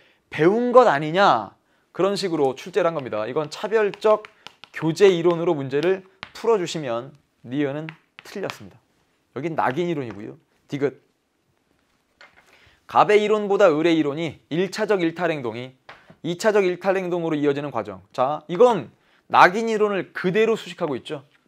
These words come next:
무슨 말이냐면 최초의 어떤 잘못을 했어요. 그런데 이 청소년의 잘못을 우리 사회가 보듬어주고 이렇게 "어, 괜찮아, 괜찮아.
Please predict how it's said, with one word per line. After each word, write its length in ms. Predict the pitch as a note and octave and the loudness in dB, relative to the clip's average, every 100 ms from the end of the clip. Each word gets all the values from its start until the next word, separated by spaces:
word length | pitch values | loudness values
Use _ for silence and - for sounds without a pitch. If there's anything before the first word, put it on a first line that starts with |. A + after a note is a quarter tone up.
| - | -20
무슨 220 | C3 D3 G#3+ | -14 -4 2
말이냐면 540 | G3 C#3+ G#2+ G#2 C#3 _ _ _ _ _ _ _ - | 2 2 -10 -14 -20 _ _ _ _ _ _ _ -6
최초의 600 | C4 B3+ - B3+ A#3+ F3+ | -4 -4 -4 2 6 6
어떤 320 | D#3 G3 F#3 | 6 0 -2
잘못을 540 | - C3 E3 D#3+ D3 | -4 -4 -2 -4 -4
했어요. 440 | C#3 - - F#2+ F2+ _ _ _ _ _ _ _ _ _ _ | -8 -8 -14 -14 -20 _ _ _ _ _ _ _ _ _ _
그런데 600 | - G#3+ G3 F3+ C#3 F#2+ - | -6 -2 2 4 4 0 -8
이 160 | E3+ | -10
청소년의 580 | F3 A#3+ B3 A#3 A3+ G#3+ | -8 -8 -6 -4 -4 -2
잘못을 640 | E3+ C3+ C3+ F3+ C3+ F#2+ F#2+ _ _ _ | -4 -6 -6 -4 -6 -6 -16 _ _ _
우리 220 | C#3 G3+ | -6 -4
사회가 720 | A3 A3+ A3+ F3+ D3+ C3 F#2+ - _ _ - | -2 0 0 2 2 0 -4 -12 _ _ -10
보듬어주고 1080 | E3 E3 F#3+ F3+ C#3+ C3 C#3 C#3 C#3+ D3 _ _ _ _ | -6 -2 -2 -2 -6 -8 -6 -6 -8 -16 _ _ _ _
이렇게 220 | E3 F3 - | -8 -4 -2
"어, 140 | F3 | -2
괜찮아, 380 | D#3 D#3 F#3 E3+ | -4 -8 -8 -8
괜찮아. 440 | C#3 C3 C3 A#2 | -8 -12 -14 -16